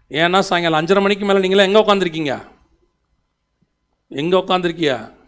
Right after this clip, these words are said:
உங்களுக்கே தெரியும். கவனிச்சுக்கொள்ளுங்க. க-, நம்ம வீட்டுக்குள்ள யார் இருக்கணும்? கர்த்தர் இருக்கணும்.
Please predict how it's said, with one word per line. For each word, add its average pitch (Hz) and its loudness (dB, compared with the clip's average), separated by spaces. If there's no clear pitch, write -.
உங்களுக்கே 147 -4
தெரியும். 113 -16
கவனிச்சுக்கொள்ளுங்க. 160 0
க-, 143 -6
நம்ம 180 0
வீட்டுக்குள்ள 220 4
யார் 208 8
இருக்கணும்? 214 4
கர்த்தர் 240 8
இருக்கணும். 240 4